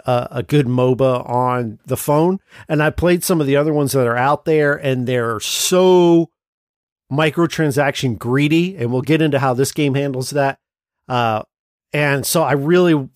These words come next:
was looking forward to this one. So I watched videos for the longest time of some people in the U K who had got to play it ahead of time, and I'm like, "This looks so good." So, uh, a couple of weeks ago, we finally got it in our hands.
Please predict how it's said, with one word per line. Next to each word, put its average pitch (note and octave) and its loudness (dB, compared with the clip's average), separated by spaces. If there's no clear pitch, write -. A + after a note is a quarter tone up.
was C#3+ -2
looking D#3 0
forward D#3 2
to C3 -6
this B2 -2
one. B2+ -2
So C#3 0
I C3 2
watched B2 0
videos D#3+ 2
for C#3 -4
the C3 0
longest D3+ 0
time D3+ 0
of A#2 -4
some C3 -2
people C#3 -2
in B2+ 0
the B2+ -2
U A#2 -6
K E3+ 2
who D3 4
had C#3+ 2
got A#2+ -2
to - -8
play D3 2
it B2+ 2
ahead D3 0
of D3 -2
time, C#3 0
and A#2 -4
I'm A2+ -4
like, A2+ -6
"This E3+ -8
looks E3 -10
so D#3 -10
good." C#3+ -4
So, A#2+ -4
uh, A2+ -6
a - -20
couple C3+ 0
of C3+ 2
weeks D#3 0
ago, D3+ 0
we C#3 -4
finally B2+ -2
got A#2 -2
it A2 -4
in A2 -4
our G#2+ -4
hands. G2+ -8